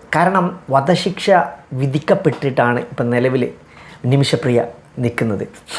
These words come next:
ഈ ഒരു സാഹചര്യത്തിൽ എന്തു വേണം എന്നുണ്ടെങ്കിലും നമ്മളെ സെൻട്രൽ ഗവൺമെന്റ് ചെയ്യും എന്നുള്ള ഒരു ഇതുമായിട്ടാണ് വന്നിട്ടുള്ളത്. പക്ഷേ,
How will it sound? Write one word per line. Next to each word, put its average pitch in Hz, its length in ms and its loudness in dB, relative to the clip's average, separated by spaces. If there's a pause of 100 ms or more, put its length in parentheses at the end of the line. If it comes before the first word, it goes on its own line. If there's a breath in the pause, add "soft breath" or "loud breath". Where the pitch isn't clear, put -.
(300 loud breath)
ഈ 170 60 6
ഒരു 208 140 6
സാഹചര്യത്തിൽ 160 920 2 (200)
എന്തു 214 380 4
വേണം 175 640 4
എന്നുണ്ടെങ്കിലും 143 760 0 (580 loud breath)
നമ്മളെ 156 240 4
സെൻട്രൽ 180 480 2
ഗവൺമെന്റ് 165 500 2
ചെയ്യും 160 680 -2
എന്നുള്ള 143 460 2
ഒരു 139 200 2
ഇതുമായിട്ടാണ് 131 580 0
വന്നിട്ടുള്ളത്. 107 560 -2
പക്ഷേ, 147 400 2